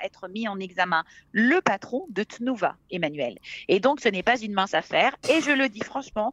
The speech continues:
je ne suis pas prophète et c'est vrai que à bien des reprises, euh, j'ai, euh, pointé que chez Tnuva, il me semblait qu'il y avait des problèmes de gouvernance, mais ici c'est encore beaucoup plus grave et je vais faire tout de suite un Giloui Naot, c'est-à-dire je vais raconter que j'ai assisté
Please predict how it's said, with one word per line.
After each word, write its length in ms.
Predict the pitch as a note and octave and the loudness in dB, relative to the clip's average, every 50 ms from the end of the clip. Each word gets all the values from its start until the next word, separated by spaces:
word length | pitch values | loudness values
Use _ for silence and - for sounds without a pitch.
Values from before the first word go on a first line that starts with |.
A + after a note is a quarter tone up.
| _ _ _ _ _ - | _ _ _ _ _ -14
je 200 | E3+ E3+ F3+ A#3+ | -12 -4 0 2
ne 200 | F4+ G4 F4+ E4+ | 2 2 2 -2
suis 220 | E4+ - - D#4 - | -4 -4 -4 -2 0
pas 160 | - C4+ C4 | 2 0 0
prophète 480 | - - - G#3+ G#3 - F#3+ G#3+ - _ - - _ - - - - - | 0 -2 -4 -2 0 0 0 -2 -2 _ -14 -20 _ -20 -20 -20 -10 -4
et 100 | - C4 | -4 -4
c'est 180 | C#4 - D#4+ C#4+ | -2 0 -2 0
vrai 240 | A3 A#3 B3+ C4+ D#4+ | 0 2 2 0 0
que 140 | - - D4+ D4+ | 2 2 2 4
à 100 | - B3 | 4 2
bien 300 | A3+ F#3+ G3 C4 C#4+ D4+ | 0 0 0 0 0 0
des 140 | C4+ B3 A#3 | 0 -2 -2
reprises, 580 | A3 A3 G#3 - - - B3 B3+ C#4 C4+ A3+ A3 | -2 -2 -4 -4 -6 -6 -6 -4 -4 -4 0 0
euh, 120 | G#3 G3 G3+ | 2 2 0
j'ai, 360 | F#3+ F#3+ G3+ A#3 A#3+ B3 A3+ | -2 -2 -2 0 2 4 4
euh, 120 | G3 F#3+ | 4 2
pointé 480 | - - - C4 B3+ A#3+ - G#3+ A3+ - | 0 0 -2 -2 0 -2 -2 -6 -6 -4
que 160 | - G3+ F#3+ | -4 -6 -6
chez 160 | F#3 - A#3+ | -6 -6 -8
Tnuva, 400 | - - A#3 A3+ G3 G3 G3 G3+ - _ _ - _ - | -8 -4 -4 -2 0 2 0 0 0 _ _ -20 _ 0
il 140 | - G#3+ G#3+ | 0 2 4
me 120 | G#3 G#3 | 4 2
semblait 280 | G#3 - A3 G#3 A3+ B3+ | 4 4 2 4 2 0
qu'il 160 | - - G#3+ | 0 0 0
y 60 | F#3+ | 2
avait 160 | F3+ F3+ E3+ E3+ | 2 2 2 0
des 100 | D#3+ F3 | -4 -2
problèmes 380 | - - G3 F#3 A3+ A#3+ A#3 | 0 0 0 2 2 2 2
de 100 | G#3+ F3+ | 2 0
gouvernance, 680 | E3+ E3 - - - G3+ F3 F3 E3+ D#3+ F3+ G#3+ - - | -2 0 0 0 2 0 0 2 2 2 2 2 0 -2
mais 80 | G3+ | -4
ici 320 | G3 F#3 G#3 A3 - D#4+ E4 | -4 -4 -6 -6 -4 -4 -4
c'est 200 | - - - - | -4 -4 0 0
encore 300 | F3+ F#3+ - A#3+ B3 A#3+ | 0 0 2 0 0 0
beaucoup 280 | G3+ F3+ G#3 G#3 C4+ | 0 -2 0 0 -2
plus 160 | A#3+ - A3+ F#3+ | -8 -6 -6 -4
grave 440 | F3 - F3 F#3+ A#3 C4+ C4 - - - - - - - | -2 2 2 2 2 2 2 0 -2 -4 -12 -20 -10 -2
et 180 | - - C#4+ D4 | 2 4 4 4
je 140 | A#3+ A3+ B3+ | 4 4 2
vais 180 | A3 G#3 A3+ | 4 2 2
faire 220 | G#3+ - A3 - - | 0 0 -2 -2 -2
tout 140 | - D4+ - | -4 -8 -8
de 60 | - | -8
suite 260 | - C#4+ C#4 - - | -6 -8 -6 -4 -4
un 200 | G3+ F#3+ F#3+ G3 | -4 -4 -4 -6
Giloui 380 | F#3 A3 A#3+ A#3 B3 B3 A#3 G#3 | -6 -4 -4 -2 -2 -2 -2 0
Naot, 300 | G3 E3+ E3 F#3+ B3 F#4+ | 2 2 4 4 4 2
c'est-à-dire 380 | - - - G3+ G3 F#3+ G#3 G3 | 0 -4 -2 -2 -2 -2 -2 -4
je 100 | F#3+ G3+ | -4 -6
vais 220 | F#3 F3+ G3 - - | -6 -4 -4 -2 0
raconter 500 | A3 B3+ - - G#3+ F#3+ - A3+ C#4 F#4 _ - - _ _ | 0 0 0 -2 -8 -6 -2 -2 -2 -2 _ -8 -20 _ _
que 100 | - A#3+ | -2 0
j'ai 160 | A#3+ G#3+ A#3+ - - | 0 2 2 0 2
assisté 640 | - D#4+ E4 - - D4 - - - - A3+ G#3+ | 2 0 0 0 -6 -10 -12 -10 -6 -4 -4 -4